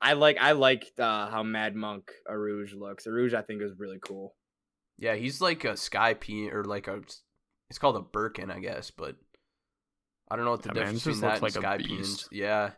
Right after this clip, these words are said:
Speaker 2: Then we got Killer, X Drake, and Law.
Speaker 1: God, uh, uh, they, uh, hmm. Okay, who are you most drawn to, uh, out of the introduction? Who did you think was the coolest looking?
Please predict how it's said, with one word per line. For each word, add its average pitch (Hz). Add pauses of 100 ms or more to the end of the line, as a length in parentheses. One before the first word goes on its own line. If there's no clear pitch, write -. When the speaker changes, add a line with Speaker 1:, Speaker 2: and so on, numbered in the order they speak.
(460)
Speaker 2:
Then 110
we 110
got 117
Killer, 131 (640)
X 117
Drake, 113
and 110
Law. 104 (1900)
Speaker 1:
God, 113
uh, 101
uh, 98
they, 113
uh, 101 (180)
hmm. 98
Okay, 127
who 143
are 185
you 220
most 151
drawn 113
to, 101
uh, 107 (120)
out 107
of 101
the 101
introduction? 101
Who 123
did 127
you 127
think 117
was 104
the 101
coolest 95
looking? 90